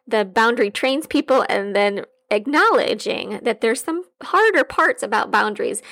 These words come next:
and that, you know, as you exper-, experience more and more boundary setting, you get much more confident and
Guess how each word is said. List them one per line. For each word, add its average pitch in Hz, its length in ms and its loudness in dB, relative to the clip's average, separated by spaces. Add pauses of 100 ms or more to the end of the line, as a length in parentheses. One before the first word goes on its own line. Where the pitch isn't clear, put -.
(200)
and 226 400 0
that, 233 320 2 (1080)
you 220 120 -2
know, 208 220 -6 (160)
as 233 220 2
you 247 180 0 (540)
exper-, 269 540 0 (160)
experience 233 600 -2
more 220 180 0
and 208 100 -4
more 202 280 2
boundary 202 380 0
setting, 226 540 0
you 233 140 0
get 214 240 0
much 202 240 -2
more - 100 -4
confident - 480 -2
and 202 200 -6